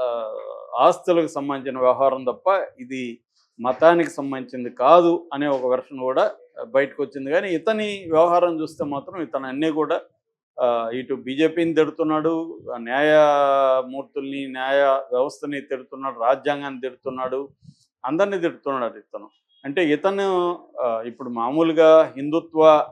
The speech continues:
అంటే హిందూ మతాన్ని రాజకీయాలకు వాడి ఇతర మతాలని మే-, వాళ్ళని దాడులు చేయడం, ఇతర మతాల వాళ్ళని కించపరుస్తూ ఉండడం, వాళ్ళు ద్రోహులుగా మాట్లాడడం, ఇలాంటి చేయడాన్ని హిందుత్వ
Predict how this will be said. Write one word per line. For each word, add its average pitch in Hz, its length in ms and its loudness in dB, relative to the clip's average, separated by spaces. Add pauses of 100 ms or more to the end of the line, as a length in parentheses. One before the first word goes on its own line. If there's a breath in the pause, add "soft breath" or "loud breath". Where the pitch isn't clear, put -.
అంటే 127 380 -4 (140)
హిందూ 151 240 -2
మతాన్ని 151 500 0
రాజకీయాలకు 139 720 2
వాడి 135 440 2 (560)
ఇతర 147 260 2
మతాలని 147 840 2 (180)
మే-, 135 320 -4
వాళ్ళని 131 480 0
దాడులు 131 460 0
చేయడం, 139 280 -2
ఇతర 131 200 -2
మతాల 131 440 -2
వాళ్ళని 123 320 -2
కించపరుస్తూ 127 640 -8
ఉండడం, 131 560 -6
వాళ్ళు 123 260 -2
ద్రోహులుగా 131 500 -4
మాట్లాడడం, 127 600 -6 (120)
ఇలాంటి 143 680 -4
చేయడాన్ని 143 520 -4 (400)
హిందుత్వ 165 600 0